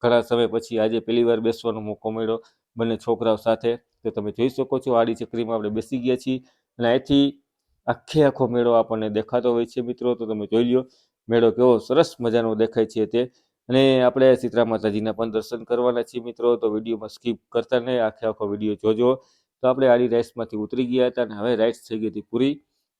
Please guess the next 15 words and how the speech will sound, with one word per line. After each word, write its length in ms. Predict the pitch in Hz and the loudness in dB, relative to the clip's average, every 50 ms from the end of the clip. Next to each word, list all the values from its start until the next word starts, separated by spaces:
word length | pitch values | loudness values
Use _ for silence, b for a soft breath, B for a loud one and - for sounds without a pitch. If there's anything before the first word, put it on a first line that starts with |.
| - | -10
અને 100 | 123 113 | -6 -2
હવે 160 | 107 113 139 143 | 0 2 2 2
પહોંચી 300 | 139 147 147 - 156 147 | 2 0 0 2 0 2
ગયા 180 | 135 143 139 | 6 6 6
હતા 140 | 135 117 131 | 6 6 4
અમે 160 | 127 127 123 | 2 2 0
સીધા 580 | 117 - - 139 135 120 104 98 131 135 151 180 - _ _ _ _ _ _ _ _ _ _ _ _ _ _ _ _ - | -4 0 0 0 0 0 2 2 4 4 4 0 -4 _ _ _ _ _ _ _ _ _ _ _ _ _ _ _ _ 2
હુડકામાં. 520 | 131 127 135 - - 120 101 98 92 95 90 | 4 4 4 6 4 2 2 2 -4 -10 -8
તો 80 | - | -6
અહીંયા 240 | 101 110 127 135 131 | -2 0 0 0 2
બંને 260 | 123 120 120 127 127 | 2 2 2 2 0
છોકરાએ 400 | 123 - 127 117 - 117 120 117 | -2 -2 -4 -2 0 2 2 2
મોજ 320 | 110 110 113 113 113 110 - - | 2 0 0 -2 -2 -2 -2 0
કરી 300 | 117 117 113 120 117 117 | 0 2 4 4 2 2
હતી 240 | 113 117 123 123 | 2 0 -2 -2